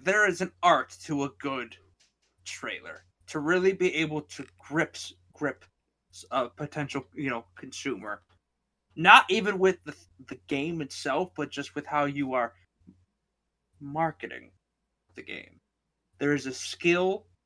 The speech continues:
in that, and I think it's worth respecting, and that's why I want to do a top five best gaming trailers of all time.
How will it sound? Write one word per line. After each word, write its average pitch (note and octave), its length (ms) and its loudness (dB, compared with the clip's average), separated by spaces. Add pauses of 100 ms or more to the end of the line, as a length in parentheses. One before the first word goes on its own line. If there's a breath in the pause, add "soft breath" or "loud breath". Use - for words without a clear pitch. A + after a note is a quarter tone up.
in D#3+ 240 -4
that, C#3+ 300 4
and C3+ 120 -2
I C3 100 0
think C3+ 400 -8
it's - 220 -14
worth A#2+ 320 -12
respecting, - 640 -12
and B2+ 120 -10
that's B2 240 -8
why C#3+ 300 0 (300 soft breath)
I B2+ 100 -2
want C3 220 -4
to C3 40 -8
do B2+ 160 -8
a A#2 40 -8
top - 400 -2
five C3 480 0
best C#3 300 -6
gaming B2 340 -4
trailers A2+ 600 -8
of A2+ 120 -12
all A2 260 -10
time. D#2 340 -12